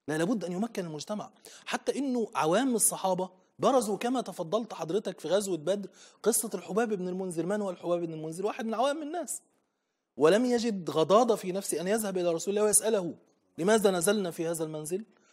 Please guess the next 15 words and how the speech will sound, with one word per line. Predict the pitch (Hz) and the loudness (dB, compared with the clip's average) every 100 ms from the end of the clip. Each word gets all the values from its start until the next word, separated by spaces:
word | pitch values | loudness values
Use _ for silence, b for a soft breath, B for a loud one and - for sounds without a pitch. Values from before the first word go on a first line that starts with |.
| b | b
أهو | 117 185 | 0 2
منزل | 202 180 202 202 | 2 0 -2 -2
أنزلكه | 175 170 165 175 185 | -4 -2 -2 -2 -2
الله | 185 196 220 b b 123 | 0 0 -2 b b -6
أم | 160 | 0
هي | 180 165 147 - | 2 2 -2 2
الرأي | 156 190 156 | 6 6 6
والحرب | 143 180 160 | 2 0 0
والمكيدة؟" | 147 143 131 - 135 165 _ _ _ _ - | -2 -2 -6 -8 -8 -10 _ _ _ _ 0
قال: | 160 208 | 2 4
"بل | 226 | 2
هي | 220 | 2
الرأي | 208 208 | 0 0
والحرب | 196 175 208 | -2 -2 -4
والمكيدة". | 196 180 175 226 220 | -4 -4 -4 -4 -4